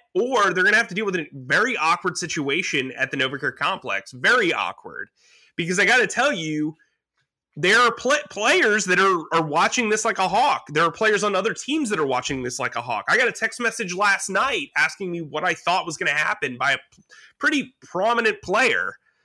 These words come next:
uh, on another team. This has the league's attention. And so if you wanna continue to build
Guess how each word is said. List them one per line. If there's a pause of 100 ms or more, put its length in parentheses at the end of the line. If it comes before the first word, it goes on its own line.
(340)
uh,
on
another
team. (420)
This
has
the
league's
attention.
And
so
if
you
wanna
continue
to
build